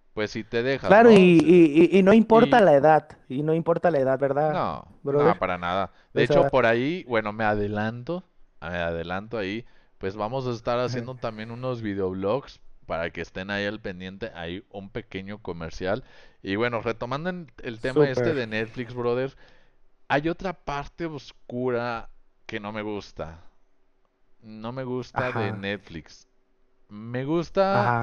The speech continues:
Speaker 1: los casting, me gusta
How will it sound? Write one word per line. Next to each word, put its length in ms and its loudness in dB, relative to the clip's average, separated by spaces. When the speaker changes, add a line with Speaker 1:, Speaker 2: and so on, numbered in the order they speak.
Speaker 1:
los 320 -10
casting, 840 -6
me 140 -8
gusta 580 -8